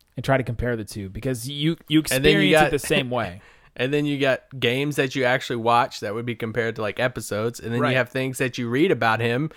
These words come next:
Speaker 2: that you don't experience. You read these articles and all this content that has been marvelous. It's just so much fun. Like, inject, in, in, in, inject, <laughs>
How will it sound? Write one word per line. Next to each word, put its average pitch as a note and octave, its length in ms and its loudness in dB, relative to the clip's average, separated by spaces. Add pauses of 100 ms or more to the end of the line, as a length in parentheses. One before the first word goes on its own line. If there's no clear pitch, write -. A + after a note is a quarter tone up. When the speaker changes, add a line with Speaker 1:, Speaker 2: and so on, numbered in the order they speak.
(220)
Speaker 2:
that A#2+ 140 2
you B2 100 -2
don't C3 180 2
experience. C#3+ 540 0
You B2+ 80 -4
read C3 160 0
these B2+ 160 -4
articles C3 600 0
and A#2+ 100 -4
all B2+ 180 2
this C#3 140 -4
content D3 560 0
that C#3 60 0
has C#3+ 160 0
been D#3+ 180 2
marvelous. F3 640 4 (160)
It's F#3 200 2
just G3+ 160 -2
so A3+ 260 6
much A3+ 220 2
fun. G3 340 8
Like, C#3+ 160 2
inject, E3+ 500 6 (100)
in, F#3 160 4
in, E3+ 140 0
in, E3 240 2 (140)
inject, A#2 320 -8
<laughs> - 80 -12